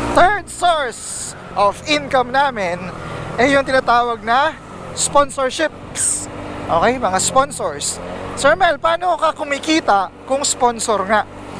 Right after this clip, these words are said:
Meron kasi mga tinatawag na mga sponsorship o yung mga tinatawag na mga brand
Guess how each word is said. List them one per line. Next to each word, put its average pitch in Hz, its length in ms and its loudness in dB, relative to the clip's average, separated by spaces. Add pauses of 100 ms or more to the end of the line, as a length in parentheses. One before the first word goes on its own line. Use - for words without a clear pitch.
(320)
Meron 330 300 4
kasi 311 180 -6
mga 294 160 0
tinatawag 247 560 2
na 220 80 -4
mga 208 240 0
sponsorship 233 720 0
o 214 140 -2
yung 247 100 2
mga 254 160 0
tinatawag 240 400 2
na 233 60 -8
mga 226 180 -2
brand 208 320 2